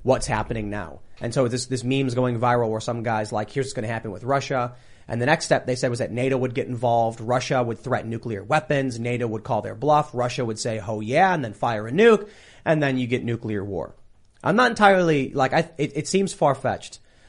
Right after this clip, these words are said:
But I also think it would be silly for us at this point.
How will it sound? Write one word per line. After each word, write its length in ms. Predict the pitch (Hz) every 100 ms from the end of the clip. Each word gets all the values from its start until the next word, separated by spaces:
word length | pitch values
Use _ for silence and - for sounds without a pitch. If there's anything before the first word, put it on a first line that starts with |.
| -
But 120 | 135
I 60 | 151
also 240 | 208 233
think 260 | 208 170 160
it 40 |
would 120 | 139
be 120 | 127
silly 280 | 123 165 160
for 160 | 156 131
us 120 | 123
at 40 |
this 140 | - 135
point. 480 | - 123 113 110